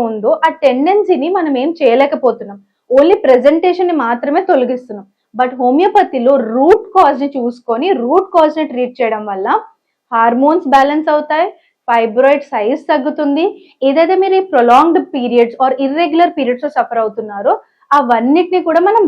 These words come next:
బ్యాలెన్స్ అవుట్ చేసుకోవచ్చు. And holistic treatment without hormonal pills or without any contraceptives ఇక్కడ హోమియోపతిలో ఇవ్వడం జరుగుతుంది. And not only that, మీ మెంటల్ స్టేట్ ని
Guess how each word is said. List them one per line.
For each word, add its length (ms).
బ్యాలెన్స్ 400
అవుట్ 200
చేసుకోవచ్చు. 540
And 100
holistic 480
treatment 420
without 480
hormonal 500
pills 280
or 80
without 400
any 120
contraceptives 720
ఇక్కడ 220
హోమియోపతిలో 600
ఇవ్వడం 240
జరుగుతుంది. 440
And 120
not 220
only 160
that, 140
మీ 80
మెంటల్ 480
స్టేట్ 400
ని 80